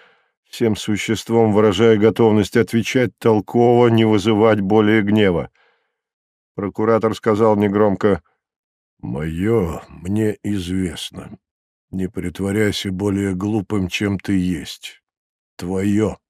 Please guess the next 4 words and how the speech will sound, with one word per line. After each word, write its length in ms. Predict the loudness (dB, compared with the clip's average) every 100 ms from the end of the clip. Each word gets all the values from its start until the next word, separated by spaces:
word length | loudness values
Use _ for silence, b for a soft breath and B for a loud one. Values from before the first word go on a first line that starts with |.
| _ _ _ _ _ _ _ _ _ _ _ _ _ _
«Иешуа?» 840 | -4 -2 -4 -6 -6 -4 -4 -6 _ _ _ _ _ _ _ _ _ _
поспешно 560 | -6 -6 -4 -4 -2 -2
ответил 400 | -2 -4 -2 0
арестант. 560 | 0 -2 0 0 -2